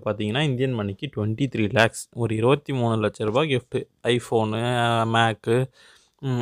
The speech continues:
அந்த மாதிரி பொருளா உங்களுக்கு அனுப்புறேன். அது எனக்கு பெரிய விஷயம் இல்ல, நான் ரேண்டமா எனக்கு பிடிச்சவங்கள அனுப்புறேன். இந்த மாதிரி தான் உங்க ரேண்டம்ல உங்க number கிடைச்சது அப்படின்னு சொல்லிட்டு, அவருடைய photo plus அவங்க வீட்டில் இருக்க photo, இப்போ இந்த iPhone-ஓட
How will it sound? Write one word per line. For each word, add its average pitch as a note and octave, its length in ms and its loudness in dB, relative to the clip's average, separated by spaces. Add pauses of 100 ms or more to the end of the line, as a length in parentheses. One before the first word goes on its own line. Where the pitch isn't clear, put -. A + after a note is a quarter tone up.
அந்த B2+ 220 0
மாதிரி C3 200 2
பொருளா C#3+ 520 6 (160)
உங்களுக்கு B2+ 380 0
அனுப்புறேன். A2+ 400 6 (420)
அது A#2+ 220 2
எனக்கு C#3 240 6
பெரிய C3 240 6
விஷயம் C#3 300 4
இல்ல, C3+ 120 2
நான் G3 220 2
ரேண்டமா G3 380 6
எனக்கு F3 280 2
பிடிச்சவங்கள C#3 340 2
அனுப்புறேன். B2+ 400 2
இந்த C3 160 2
மாதிரி C3 240 8
தான் C#3 100 8
உங்க A#2+ 140 4
ரேண்டம்ல A#2+ 340 4
உங்க C3 180 4
number A2 300 0
கிடைச்சது A2 440 -2 (420)
அப்படின்னு A#2 180 2
சொல்லிட்டு, A#2 540 2 (300)
அவருடைய A2+ 480 2
photo A2 640 4 (100)
plus A2+ 160 0
அவங்க A2 280 2
வீட்டில் A2 440 0
இருக்க G#2+ 100 0
photo, A2 440 4
இப்போ A2 180 2
இந்த A2+ 140 2
iPhone-ஓட A2+ 880 2